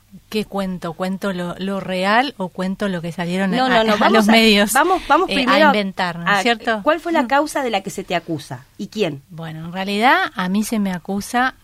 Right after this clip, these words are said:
Speaker 1: por no cumplir c-, con mi deber como funcionaria pública.
Speaker 2: Mm.
Speaker 1: ¿Cuál es la cuestión? Eh, los concejales de Cambiemos, eh, eh, Chandi, Leisa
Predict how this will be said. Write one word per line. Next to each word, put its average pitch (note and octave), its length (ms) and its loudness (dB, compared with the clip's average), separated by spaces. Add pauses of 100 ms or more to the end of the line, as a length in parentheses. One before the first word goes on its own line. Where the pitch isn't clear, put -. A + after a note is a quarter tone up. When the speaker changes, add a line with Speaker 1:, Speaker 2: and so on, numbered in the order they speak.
(120)
Speaker 1:
por F#3 200 -6
no G#3 140 0
cumplir G3+ 380 -2
c-, - 60 -12 (120)
con F3+ 160 -2
mi F3 100 -2
deber F3+ 240 -4
como F#3 220 -6
funcionaria E3+ 500 -10
pública. D#3 560 -10
Speaker 2:
Mm. F3+ 160 -4 (840)
Speaker 1:
¿Cuál G3+ 220 -2
es G#3+ 80 -4
la G3 100 -4
cuestión? A#3+ 720 -4
Eh, E3+ 500 -6
los F3 140 -6
concejales G3+ 520 -4
de F#3 140 -4
Cambiemos, A#3+ 920 -2
eh, D#3+ 520 -10 (480)
eh, E3+ 220 -10
Chandi, G3+ 720 -2
Leisa F3+ 600 -6